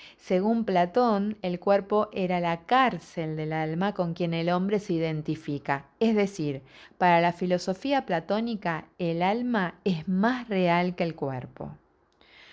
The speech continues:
Por el contrario, con Aristóteles,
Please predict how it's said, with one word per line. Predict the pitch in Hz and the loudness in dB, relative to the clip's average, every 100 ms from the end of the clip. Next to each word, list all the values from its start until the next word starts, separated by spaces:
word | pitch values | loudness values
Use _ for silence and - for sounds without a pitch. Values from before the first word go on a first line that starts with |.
| - - _ _ | -20 -20 _ _
Por | 233 226 | -4 0
el | 233 | 2
contrario, | 254 254 302 302 311 262 | 2 2 0 2 0 0
con | 208 | 0
Aristóteles, | 214 247 - 302 240 190 180 190 214 - | 0 0 0 2 2 2 0 0 -2 -6